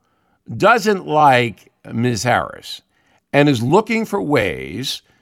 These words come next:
to denigrate her so someone else in the party will take his place. Mister Biden will be eighty-one in two thousand twenty-four. He says he wants to run again, and I believe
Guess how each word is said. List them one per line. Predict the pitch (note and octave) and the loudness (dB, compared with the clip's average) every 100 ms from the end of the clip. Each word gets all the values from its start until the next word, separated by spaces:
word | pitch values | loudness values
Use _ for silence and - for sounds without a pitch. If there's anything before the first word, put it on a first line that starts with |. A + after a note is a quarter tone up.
| _ | _
to | - | -2
denigrate | D3 G#2+ F3+ F3+ G2+ G2+ F#2+ D#2+ E2+ | 0 4 4 4 2 -4 -4 -6 -12
her | C#2+ A1+ G2+ | -14 -12 -10
so | A#2 D#3+ D3+ | -4 2 4
someone | D3+ - F3 F3+ E3+ D#3 D3+ C#3+ C3+ _ | 2 0 2 2 2 2 4 2 -2 _
else | C4 D4 B3+ - - | 2 4 4 0 -4
in | A#2 F#2+ | -6 -4
the | E2 | -6
party | - C#2+ G1+ B1 E2 E3+ F3+ _ _ _ _ _ _ _ | -8 -12 -12 -12 -6 -6 -8 _ _ _ _ _ _ _
will | G2+ B2 C3 C3+ | 0 4 6 4
take | - G2+ F2+ | 0 -4 -2
his | A#2 A#2 | -4 -6
place. | - A3+ C3 - - - _ _ _ | 0 0 0 -6 -18 -20 _ _ _
Mister | - - | -14 -6
Biden | A2+ A#2+ A#2+ | 2 2 4
will | C#3 | 2
be | C#3+ D3 | 0 0
eighty-one | C3 D#3+ F#3 F3 C#3 A#2 D3+ G3 G#3 _ _ _ | 0 2 2 2 4 4 2 -2 -8 _ _ _
in | - C#3 | -4 -2
two | D#3 | 0
thousand | D3+ D3+ D3 C3+ C#3 | 4 4 4 2 -4
twenty-four. | C#3+ C#3 C3 G#3+ E3+ | -2 -2 -2 0 2
He | D3+ G#3+ | 2 0
says | A#3 C4+ A3 | 2 2 2
he | A3 | 0
wants | F#3+ E3+ D3+ | 2 2 0
to | D#3+ | -2
run | D#3 C4+ | 2 2
again, | C4 F#2+ F#2+ A#2+ | 2 -2 -2 -2
and | E3+ | 0
I | D3+ | 0
believe | D#3 D3+ D#3 D3 C3 | 0 0 2 2 0